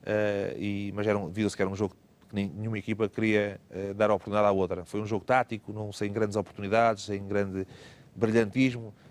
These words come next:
Eh, eh, eh, o que é que se safou de, desse jogo? Jorge Andrade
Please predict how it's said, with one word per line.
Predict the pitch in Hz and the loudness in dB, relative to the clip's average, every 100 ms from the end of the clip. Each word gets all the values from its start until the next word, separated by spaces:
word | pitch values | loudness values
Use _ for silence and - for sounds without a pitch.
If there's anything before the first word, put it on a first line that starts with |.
| - - - | -20 -20 -6
Eh, | 110 104 - | -4 -4 -2
eh, | 92 - | 0 0
eh, | 101 | -2
o | |
que | 90 117 | 0 -4
é | |
que | 107 | -4
se | - | -6
safou | 107 107 | -4 -2
de, | 101 101 | -4 -4
desse | 101 98 | -6 -6
jogo? | - 98 90 - | -4 -4 -6 -12
Jorge | 90 98 95 | -4 -2 -2
Andrade | 101 107 95 | 2 2 2